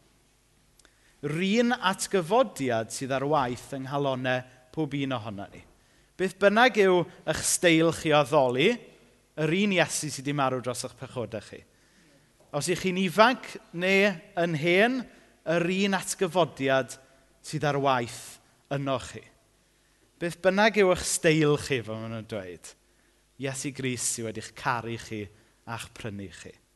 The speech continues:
Mae'n bwysig bod ni yn cofio hynny. Mae e'n dweud nes ymlaen ym mhenod un. Does gan neb le i frolio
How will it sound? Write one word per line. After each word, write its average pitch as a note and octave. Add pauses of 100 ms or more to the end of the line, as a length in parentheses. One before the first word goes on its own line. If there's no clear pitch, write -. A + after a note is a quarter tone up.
(100)
Mae'n C#3
bwysig D#3
bod D#3
ni B2+
yn A#2+
cofio B2+
hynny. A2
Mae G#2+
e'n C3
dweud E3
nes D#3
ymlaen C#3+
ym C3
mhenod A#2+
un. F2 (500)
Does D3+
gan F#3
neb G3
le E3+
i D#3+
frolio D3+